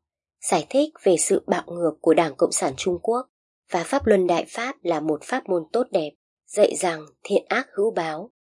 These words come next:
Họ là những người lương thiện, đã sẵn lòng chấp nhận chân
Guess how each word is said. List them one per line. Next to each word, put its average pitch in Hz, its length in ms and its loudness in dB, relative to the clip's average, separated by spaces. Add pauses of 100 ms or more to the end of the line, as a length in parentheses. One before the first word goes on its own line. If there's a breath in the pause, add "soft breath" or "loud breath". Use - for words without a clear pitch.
(460)
Họ 190 340 0
là 160 160 0
những 175 200 0
người 185 280 2
lương 214 260 -2
thiện, 175 280 -10 (420)
đã 185 160 4
sẵn 220 280 0
lòng 202 220 -2 (120)
chấp 262 220 -4
nhận 226 160 2
chân 190 220 -2